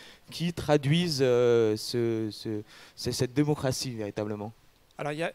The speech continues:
Speaker 2: il y a effectivement un premier point, et tu as bien fait de citer le, la question de, notamment des relations sociales, parce qu'en fait, euh, au sein du groupe Up,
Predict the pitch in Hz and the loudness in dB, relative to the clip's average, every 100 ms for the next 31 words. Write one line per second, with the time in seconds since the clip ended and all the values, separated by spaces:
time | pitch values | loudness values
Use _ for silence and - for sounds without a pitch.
0 | - 160 151 180 - 190 196 - 170 165 | -10 -4 -4 -4 -4 -2 -2 -4 -8 -6
1 | 185 196 160 156 139 156 196 185 - - | -4 -2 -4 -6 -8 -8 -6 -8 -10 -8
2 | 165 151 139 135 - 135 160 147 131 139 | -6 -4 -4 -4 -6 -10 -6 -4 -4 -4
3 | 147 143 135 139 - - 147 190 175 135 | -4 -2 -2 -4 -6 -10 -6 -6 -6 -10
4 | - 127 139 165 135 123 123 120 117 117 | -10 -8 -8 -10 -8 -6 -6 -6 -8 -10
5 | 127 131 - 151 139 139 156 202 | -10 -10 -8 -6 -4 -4 -2 -4